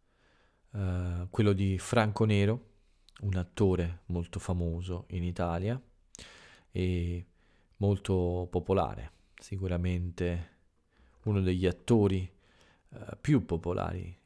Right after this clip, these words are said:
eh, in Italia. Un attore di una generazione passata e sicuramente lo conoscete in molti per alcuni spaghetti western. È stato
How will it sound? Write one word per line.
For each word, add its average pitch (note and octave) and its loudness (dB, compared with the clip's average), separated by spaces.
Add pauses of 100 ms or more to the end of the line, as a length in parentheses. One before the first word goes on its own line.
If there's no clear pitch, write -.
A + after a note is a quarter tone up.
(120)
eh, E2+ -6
in F#2+ -2
Italia. E2 -6 (760)
Un G#2+ 2
attore G2+ 6
di F#2 0
una F#2 2
generazione F2+ 0
passata G#2 0 (880)
e F2+ -2 (540)
sicuramente F#2+ 0 (100)
lo B2+ 6
conoscete G2 2
in F#2 0
molti F#2 -2 (400)
per G2+ 2
alcuni G2 2
spaghetti F#2 0
western. G2 -2 (140)
È - -16
stato F2 -2